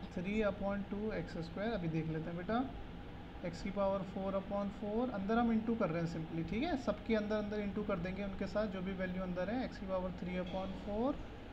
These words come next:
minus three upon four, x की power three और फ़ोर, थ्री और one four, minus minus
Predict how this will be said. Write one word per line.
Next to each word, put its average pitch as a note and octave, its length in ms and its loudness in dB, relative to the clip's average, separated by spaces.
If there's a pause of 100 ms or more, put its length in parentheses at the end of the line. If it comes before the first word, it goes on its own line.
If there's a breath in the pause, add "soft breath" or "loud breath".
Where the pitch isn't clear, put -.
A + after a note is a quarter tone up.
(300)
minus F#3 500 2 (140)
three G3 380 0 (640)
upon F#3 460 0 (140)
four, G3+ 380 2
x F#3 260 -6
की G3 140 -4
power F#3+ 420 2
three F#3 240 -4
और F#3+ 240 0
फ़ोर, G3 420 -2 (480)
थ्री F3 160 -2
और F#3 140 0
one F#3 180 -2 (140)
four, G#3+ 300 2
minus F3+ 380 0
minus F3 260 -2